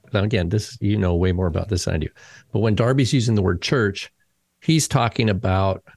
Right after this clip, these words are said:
the contemporary, you know,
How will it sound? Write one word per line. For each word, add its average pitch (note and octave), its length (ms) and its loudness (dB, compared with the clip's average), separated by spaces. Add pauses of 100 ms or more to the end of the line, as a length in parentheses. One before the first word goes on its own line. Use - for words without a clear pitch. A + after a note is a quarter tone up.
(960)
the G2+ 240 0
contemporary, G2+ 1120 0 (340)
you G2+ 80 -2
know, F2 300 -2